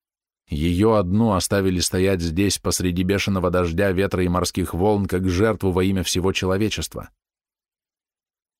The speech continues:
Достаточно было чуть ослабить самоконтроль, и она расплакалась бы в любую минуту.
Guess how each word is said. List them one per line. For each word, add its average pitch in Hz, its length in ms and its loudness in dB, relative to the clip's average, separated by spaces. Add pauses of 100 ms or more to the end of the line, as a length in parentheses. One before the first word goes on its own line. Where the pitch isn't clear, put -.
(400)
Достаточно 110 580 -2
было 104 240 2
чуть 101 200 -4
ослабить 98 400 0
самоконтроль, 92 680 -2 (680)
и 156 60 -2
она 120 200 2
расплакалась 110 600 0
бы 95 140 0
в 92 60 -4
любую 92 340 2
минуту. 95 420 -4